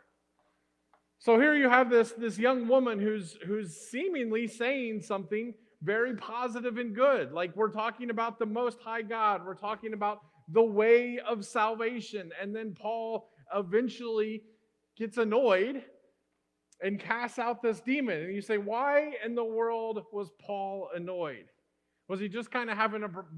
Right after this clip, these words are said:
a bad day? Did he, did he skip a meal? Did his, you know, did something happen here? And, and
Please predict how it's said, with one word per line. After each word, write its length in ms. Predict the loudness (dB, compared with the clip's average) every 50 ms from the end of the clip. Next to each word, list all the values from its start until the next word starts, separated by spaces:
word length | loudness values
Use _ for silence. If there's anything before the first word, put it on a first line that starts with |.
| -14 -12
a 60 | -8
bad 340 | -4 -2 -2 -2 -2 -4 -6
day? 540 | -6 -4 -2 0 0 0 0 -2 -4 -8 -10 -10
Did 120 | -10 -8
he, 180 | -8 -10 -12 -12 -12
did 140 | -12 -10 -8
he 100 | -8 -10
skip 440 | -10 -12 -14 -4 0 0 0 2 0
a 80 | -2 0
meal? 480 | 0 -2 -2 -2 -2 -2 -4 -4 -4
Did 180 | -4 -6 -6 -6
his, 240 | -6 -8 -10 -14 _ _ _ _ _ _ _ _
you 200 | -12 -8 -6 -4
know, 140 | -2 -2 -2
did 180 | -2 -4 -4 -2
something 360 | -2 -2 -2 -2 -4 -6 -4
happen 420 | -4 -4 -6 -6 -6 -6 -8 -6
here? 340 | -6 -8 -8 -10 -10 -12 _ _ _ _ _ _ _ _ _ _ _ _ _ _ _ _ _ _ _ _ _ _ _ _ _ -8 -4
And, 220 | -4 -4 -4 -4 -8 -8
and 220 | -8 -8 -8